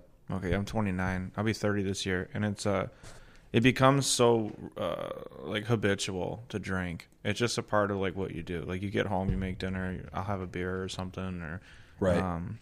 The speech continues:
Speaker 1: you know, I don't drink like I used to. I used to get really rowdy, like, all the time.
Speaker 2: Yeah.
Speaker 1: And, uh, I was able to, to turn it down without having to really quit completely, but
Speaker 2: Mm-hmm.
Speaker 1: it's habitual. You come home, you have a beer.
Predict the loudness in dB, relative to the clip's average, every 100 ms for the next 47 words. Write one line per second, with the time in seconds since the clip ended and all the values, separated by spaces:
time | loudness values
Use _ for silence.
0 | -4 4 8 8 6 2 2 0 0 0
1 | -2 0 0 0 0 0 0 0 -2 -2
2 | -2 0 2 2 0 0 0 0 -2 -4
3 | -6 -6 -4 0 0 0 -2 -4 -2 -4
4 | -8 -4 4 4 4 -2 -16 -6 -4 -2
5 | -2 -2 -4 -6 6 8 8 10 10 10
6 | 6 6 2 2 2 2 2 2 2 4
7 | 4 2 0 2 2 0 -2 -4 -2 -2
8 | -2 -2 -2 -2 -2 -4 -4 -8 -8 -4
9 | -2 -2 0 -2 -2 -2 -2 -6 -6 -2
10 | 0 0 -2 -2 0 2 4 4 0 -4
11 | -8 -10 -14 -20 -8 -4 2 2 2 0
12 | -2 -4 -4 -4 -4 -6 -6 -10